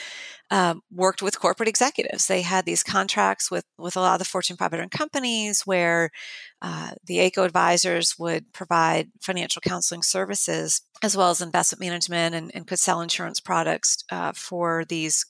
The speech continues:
these corporate executives. So the company would, would essentially pay the bill, uh, pay the fee for the wealth management services, and, and the Ayco advisors serve those clients. So that's really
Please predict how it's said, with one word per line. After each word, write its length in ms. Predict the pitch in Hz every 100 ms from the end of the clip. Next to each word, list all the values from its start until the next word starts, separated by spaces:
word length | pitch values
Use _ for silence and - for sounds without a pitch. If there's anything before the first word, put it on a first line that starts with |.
| _
these 180 | - 175
corporate 260 | - 175 165
executives. 500 | 175 196 202 160 -
So 260 | - 156 - - - - -
the 80 | -
company 400 | - 233 214 208
would, 220 | 175 180 -
would 160 | 175
essentially 380 | 165 - 156 170
pay 640 | - 196 175 170 165 170 -
the 140 | 160 170
bill, 460 | 170 175 247 381 - - - - -
uh, 220 | 185 175
pay 220 | - 196
the 100 | 170
fee 420 | 170 - 190 269
for 440 | 349 - 180 165 156
the 80 | 185
wealth 240 | 175 180
management 400 | 175 170 170 185
services, 680 | - 185 175 185 196 208 240
and, 320 | 175 160 160 -
and 220 | 180 165
the 120 | 170
Ayco 280 | 170 - 180
advisors 720 | 170 170 170 170 170 165 -
serve 400 | - - 175 170
those 300 | 165 165 156
clients. 520 | - 190 202 165 -
So 140 | - 180
that's 300 | 202 233 -
really 340 | 214 190 170